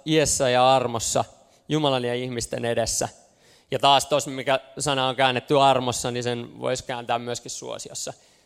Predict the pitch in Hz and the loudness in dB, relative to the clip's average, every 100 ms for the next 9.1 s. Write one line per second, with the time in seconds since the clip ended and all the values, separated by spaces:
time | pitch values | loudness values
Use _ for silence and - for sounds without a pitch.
0 | _ 143 139 131 131 - - - 143 156 | _ -8 -4 -2 -2 -6 -16 -20 -6 -4
1 | 160 160 185 170 147 139 123 117 143 117 | -4 0 2 4 4 4 0 0 -2 0
2 | 151 147 135 127 123 - 139 131 113 117 | 2 2 2 0 -4 -6 0 2 2 -4
3 | - _ _ _ _ _ - - - 127 | -10 _ _ _ _ _ -20 -20 -20 -18
4 | - 131 117 117 107 123 - _ - 120 | -12 -10 -6 -6 -4 -8 -8 _ -20 -14
5 | 120 110 110 110 120 135 127 117 123 120 | -10 -8 -8 -8 -10 -10 -6 -4 -4 -6
6 | - 139 - 135 - 120 107 123 170 185 | -4 -4 0 0 0 -4 -2 0 2 4
7 | 196 165 160 147 135 147 143 143 131 131 | 4 2 -2 -4 -2 -4 -4 -4 -4 -2
8 | 135 120 117 143 123 131 135 - 139 135 | -2 -2 -4 -6 -8 -8 -8 -6 -6 -6